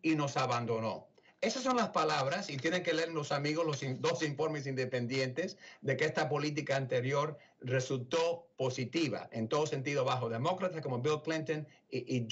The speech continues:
y George Bush. Ahora, a lo que Trump diga, esta, esta, este comentario que Trump no ha logrado entender, que Trump no ha hecho esto, lo otro.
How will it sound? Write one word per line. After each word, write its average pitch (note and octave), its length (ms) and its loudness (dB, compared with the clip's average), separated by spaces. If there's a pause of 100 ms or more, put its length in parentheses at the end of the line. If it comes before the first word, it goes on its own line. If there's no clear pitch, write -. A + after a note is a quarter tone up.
(120)
y B2 140 0
George A#2+ 300 0
Bush. - 280 -2 (340)
Ahora, - 380 2
a - 100 -2
lo D3 180 2
que C3+ 240 -2 (180)
Trump A#3+ 320 2
diga, D3+ 400 2
esta, E3+ 220 0 (160)
esta, D3 640 0
este D3 240 -4
comentario C#3+ 540 0
que A#2+ 120 -2
Trump F3 320 -2
no D#3 120 0
ha D#3+ 40 2
logrado D3+ 440 0
entender, B2 560 -2
que A#2+ 120 -2
Trump - 280 -2
no C#3+ 80 -4
ha C#3+ 60 0
hecho C3 200 -2
esto, D3+ 240 -2
lo C#3 80 2
otro. A2+ 300 -4